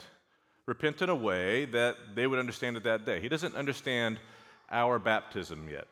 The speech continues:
meaning the way we were baptized. He's baptizing, but it's a statement of,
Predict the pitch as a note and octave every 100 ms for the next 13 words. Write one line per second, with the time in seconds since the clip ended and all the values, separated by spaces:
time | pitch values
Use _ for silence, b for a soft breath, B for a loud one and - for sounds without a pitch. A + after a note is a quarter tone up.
0 | _ _ _ _ _ _ _ G2+ G2+ F#2+
1 | F#2 F2 - - G#2 A2 G#2+ G#2 G2+ G2+
2 | A2+ G2 E2+ D#2+ - - D2+ D2 D2+ -
3 | b b b - C3+ C3 D3 D#3 - G#2
4 | G#2 A2+ A2 G#2+ - G2+ C3 B2 A2 F#2+